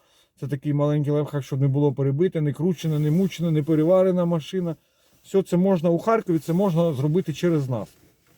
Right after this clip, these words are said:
Алекс Авто К Х. Всі там коменти, всі там то. Він подивився, пофотографував і потім, е, видав нам документи. З цими документами, там уже вказані були платежі, три платежа.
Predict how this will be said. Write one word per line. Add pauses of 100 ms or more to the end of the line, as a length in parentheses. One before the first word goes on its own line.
(1040)
Алекс
Авто
К
Х. (280)
Всі
там
коменти,
всі
там
то. (440)
Він
подивився,
пофотографував (460)
і
потім,
е, (560)
видав
нам
документи. (380)
З
цими
документами,
там
уже
вказані
були
платежі,
три
платежа.